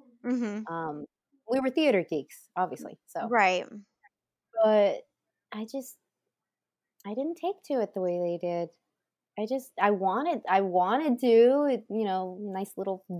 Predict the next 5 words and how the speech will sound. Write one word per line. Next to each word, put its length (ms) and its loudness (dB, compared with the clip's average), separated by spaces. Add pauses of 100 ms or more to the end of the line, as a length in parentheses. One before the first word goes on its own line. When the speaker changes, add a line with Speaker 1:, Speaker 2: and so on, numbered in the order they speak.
Speaker 2:
dark 400 0
striped 640 -4
cult. 480 -10 (460)
But, 320 8
um, 360 6